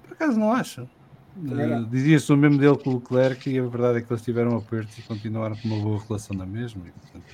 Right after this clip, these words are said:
Speaker 1: não, não sei. Eh, acho que eles têm outra mentalidade. Não,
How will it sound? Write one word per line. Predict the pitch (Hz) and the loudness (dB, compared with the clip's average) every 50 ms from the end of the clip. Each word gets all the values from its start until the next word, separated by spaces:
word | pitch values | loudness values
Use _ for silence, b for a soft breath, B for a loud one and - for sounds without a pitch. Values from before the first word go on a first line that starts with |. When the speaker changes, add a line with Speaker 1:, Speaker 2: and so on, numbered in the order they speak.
| - | -18
Speaker 1:
não, | - - - - 82 - - - - _ _ _ _ _ _ _ _ _ _ _ _ - - - _ _ - | -18 -16 -16 -18 -18 -20 -20 -20 -20 _ _ _ _ _ _ _ _ _ _ _ _ -20 -20 -20 _ _ -4
não | 262 185 | -4 -2
sei. | - - 104 101 101 101 107 123 151 180 240 | 0 0 0 0 0 -2 -4 -4 -4 -4 -4
Eh, | 349 370 - - _ _ _ _ - | -6 -8 -12 -18 _ _ _ _ 0
acho | 208 196 196 - | 2 2 2 4
que | - | 4
eles | 202 180 170 | 2 4 6
têm | 190 175 165 | 8 10 10
outra | 156 156 156 147 | 10 8 8 6
mentalidade. | 147 143 123 - 131 123 117 107 104 101 98 98 - - | 6 6 4 4 4 4 4 4 2 0 0 -4 -8 -10
Não, | 104 104 107 110 107 107 107 107 104 104 104 107 110 98 | -8 -6 -4 -4 -4 -4 -4 -4 -4 -6 -6 -8 -8 -10